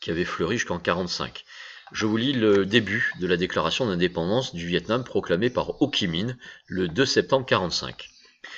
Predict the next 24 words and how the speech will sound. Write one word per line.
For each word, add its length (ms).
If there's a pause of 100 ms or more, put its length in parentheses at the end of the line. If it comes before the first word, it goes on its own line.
(180)
La 160
Déclaration 480
des 120
droits 200
de 60
l'homme 160
et 40
du 100
citoyen 440
de 80
la 100
Révolution 360
française 420
de 60
mille 180
sept 220
cent 180
quatre-vingt-neuf 680
proclame 440
les, 220
également « 560 (360)
Les 320
hommes 260
naissent 420